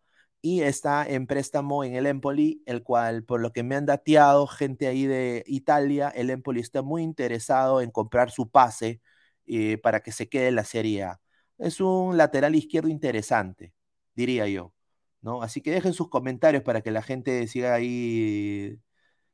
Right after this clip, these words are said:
deje-, dejando acá, dice. A ver, ¿dónde está acá? A ver, vamos a ver acá. Otro jugador interesante. Eh,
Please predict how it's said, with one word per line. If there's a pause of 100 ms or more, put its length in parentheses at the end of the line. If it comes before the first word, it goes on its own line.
(140)
deje-,
dejando
acá,
dice. (420)
A
ver,
¿dónde
está
acá? (560)
A
ver,
vamos
a
ver
acá. (460)
Otro
jugador
interesante. (500)
Eh,